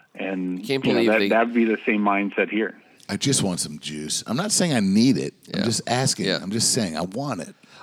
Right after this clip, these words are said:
Speaker 2: All right. So, Steve, uh, you're gonna be covering the draft from a kind of a different perspective than most of us, but you're still gonna have an eye on the Redskins. And I'm asking you to help us. Now, we're doing a segment on Thursday night. We're gonna talk about,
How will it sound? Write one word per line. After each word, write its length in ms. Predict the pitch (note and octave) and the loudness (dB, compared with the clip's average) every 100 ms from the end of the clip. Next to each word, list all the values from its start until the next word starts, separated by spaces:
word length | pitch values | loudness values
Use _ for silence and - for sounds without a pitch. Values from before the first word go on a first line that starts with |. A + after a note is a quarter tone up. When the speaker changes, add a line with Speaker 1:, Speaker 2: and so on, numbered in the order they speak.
| - | 4
Speaker 2:
All 80 | |
right. 240 | B2 G#2+ - | 6 6 4
So, 340 | - C3 A2+ | 6 6 6
Steve, 640 | F2+ - C#3 G#2+ E2 - - _ _ _ _ _ _ _ _ - - | 2 2 4 2 0 -8 -18 _ _ _ _ _ _ _ _ -14 0
uh, 540 | G2 G2+ F#2 F2+ E2 - _ _ _ - | 4 6 6 6 2 -2 _ _ _ 0
you're 220 | A#2 C3 | 4 4
gonna 120 | D#3 | 4
be 80 | C#3+ | 4
covering 320 | D#3+ C#3 C#3 | 4 4 4
the 100 | B2 | 2
draft 360 | G#2+ A#2 A2 - | 4 4 4 2
from 160 | A2 | 0
a 140 | G2+ F2 - | 0 0 -6
kind 160 | - A#2+ | -2 0
of 60 | A2 | 2
a 60 | |
different 280 | G2+ A2+ A2+ | 2 0 0
perspective 420 | G#2+ - A2+ G#2+ | 0 2 2 2
than 140 | G2+ G2+ | 2 4
most 240 | G2+ - | 4 4
of 100 | G2 | 2
us, 420 | G2+ F#2+ G2 - - - - | 4 4 2 -2 -4 -16 -10
but 140 | - G2 | -6 -2
you're 80 | A2 | 0
still 220 | - C#3 | 2 4
gonna 120 | C#3+ | 4
have 160 | C#3+ B2+ | 4 4
an 80 | |
eye 400 | A#2 A2+ A2 G#2+ A2 - - - | 4 4 4 2 -2 -14 -8 2
on 300 | G#2 G#2 G2+ | 4 6 4
the 80 | |
Redskins. 600 | G2 G2 - - E2 D#2 | 4 2 2 -2 -4 -4
And 120 | - G2 | -2 2
I'm 160 | A2+ | 4
asking 380 | B2 B2 - A#2 | 4 2 0 0
you 420 | A#2 A2+ F#2+ F#2 G#2+ | 4 4 4 0 -4
to 100 | G2 | -2
help 260 | G2+ A2 | 0 2
us. 200 | A2 G2 | 2 2
Now, 80 | G#2 | 0
we're 120 | G2+ A2+ | 2 2
doing 200 | B2+ A#2+ | 2 2
a 60 | |
segment 480 | A2 B2 A2 A#2 F#2 | 2 0 0 0 0
on 160 | G2+ G2 | -2 0
Thursday 340 | A2 G#2+ A2 | 0 0 2
night. 120 | G#2+ | 2
We're 100 | G2+ | 2
gonna 80 | F#2+ | -2
talk 220 | F2 G#2+ | -2 -6
about, 280 | G#2 F#2+ F2 | 0 0 0